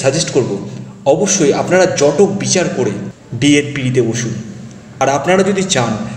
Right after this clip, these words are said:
যে আমার কাছে জটক বিচার করাবেন, তাহলে আপনারা নির্দ্বিধায় আমাকে কমেন্টসে জানাতে পারেন, আমি আমার WhatsApp number দিয়ে দেবো, এবং সেখানে আমি সমস্ত রকম provide করব। তো আসুন জেনে নেওয়া যাক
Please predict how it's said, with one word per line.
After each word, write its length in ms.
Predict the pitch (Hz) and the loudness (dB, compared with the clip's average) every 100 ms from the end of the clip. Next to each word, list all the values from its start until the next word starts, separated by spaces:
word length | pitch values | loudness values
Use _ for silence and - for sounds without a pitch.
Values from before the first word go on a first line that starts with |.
| - | -8
যে 160 | 127 131 123 - 131 - - - | 0 2 2 -2 -10 -10 -12 -8
আমার 240 | 120 147 180 | -2 0 2
কাছে 180 | 190 190 | 2 0
জটক 260 | 226 151 165 | 2 0 0
বিচার 220 | 170 175 170 | 2 2 2
করাবেন, 280 | 151 120 98 - - - - | 2 2 -2 -6 -12 -8 -2
তাহলে 280 | 123 131 107 - - - | 0 2 0 -2 -10 -6
আপনারা 320 | 127 - 135 135 | -4 2 4 4
নির্দ্বিধায় 560 | 131 156 160 180 185 180 - - - - | 4 2 2 4 4 2 -2 -10 -12 -4
আমাকে 340 | 131 139 131 143 - - - - - - | 0 0 2 -2 -2 -10 -14 -18 -12 -2
কমেন্টসে 400 | 135 190 185 139 | 2 2 2 0
জানাতে 240 | 123 123 123 | 0 0 0
পারেন, 240 | 131 170 - | 2 0 0
আমি 200 | 131 135 139 | 0 2 2
আমার 200 | 135 135 120 | 2 0 0
WhatsApp 280 | 143 - 160 | 0 -2 -2
number 200 | 123 147 - - - - - - - | 0 0 -2 -8 -12 -14 -18 -16 -6
দিয়ে 160 | 123 117 | -4 -4
দেবো, 140 | 104 101 - - | -4 -6 -10 -2
এবং 140 | 131 139 | 0 2
সেখানে 320 | - 175 190 135 | 2 2 2 2
আমি 120 | 143 - - - | 0 -2 -4 -4
সমস্ত 220 | 139 123 | -4 -2
রকম 240 | 123 151 185 - - - - - - - | 0 2 0 -2 -10 -14 -18 -20 -20 -8
provide 300 | 127 113 110 113 | -4 -2 -4 -6
করব। 140 | 110 110 - - - - - - - | -8 -10 -16 -18 -20 -20 -20 -20 -2
তো 40 | 123 | 0
আসুন 260 | 123 127 107 - - 131 | 0 -2 -4 -8 -8 -2
জেনে 180 | 127 156 | 0 2
নেওয়া 160 | 175 190 | 2 4
যাক 160 | 202 | 2